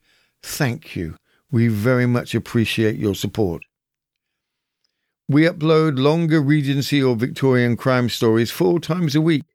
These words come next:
with shorter Regency or Victorian stories on other days to give a flavour of the times. For our podcast listeners, you can see this podcast with the associated pictures on our YouTube channel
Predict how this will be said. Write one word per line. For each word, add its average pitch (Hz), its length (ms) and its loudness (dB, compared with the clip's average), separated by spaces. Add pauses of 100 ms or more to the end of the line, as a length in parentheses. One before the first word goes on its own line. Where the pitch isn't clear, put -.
(500)
with 127 160 0
shorter 165 460 0
Regency 127 680 0
or 120 140 -2
Victorian 117 540 0
stories 113 440 0
on 120 200 -2
other 127 240 0
days 95 460 -2 (360)
to 123 120 -2
give 110 200 0
a 110 60 0
flavour 120 680 0 (300)
of 110 140 -2
the 113 100 -2
times. 90 680 -2 (1000)
For 156 200 0
our 143 60 2
podcast 151 540 -2
listeners, 123 440 -2
you 127 100 2
can 127 140 0
see 190 240 -2
this 139 200 0
podcast 110 680 -2 (400)
with 123 140 0
the 120 120 2
associated 139 840 -4
pictures 113 680 -2 (340)
on 127 100 2
our 143 120 2
YouTube 151 560 0
channel 92 460 -2